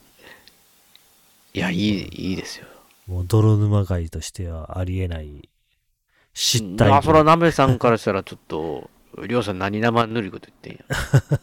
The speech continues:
Speaker 2: <laughs> 残念ながら、そんな状態でした。はい。
Speaker 1: <laughs> いや、こんなとこですか、今日は。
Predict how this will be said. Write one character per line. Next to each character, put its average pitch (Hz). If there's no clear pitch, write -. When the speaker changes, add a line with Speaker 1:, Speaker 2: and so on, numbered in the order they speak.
Speaker 2:
<laughs> -
残 90
念 87
な 82
が 80
ら、 73
そ -
ん 92
な 92
状 95
態 90
で 80
し -
た。 -
は -
い。 -
Speaker 1:
<laughs> -
い -
や、 110
こ 156
ん 156
な 156
と 247
こ 247
で 107
す -
か、 127
今 90
日 76
は。 -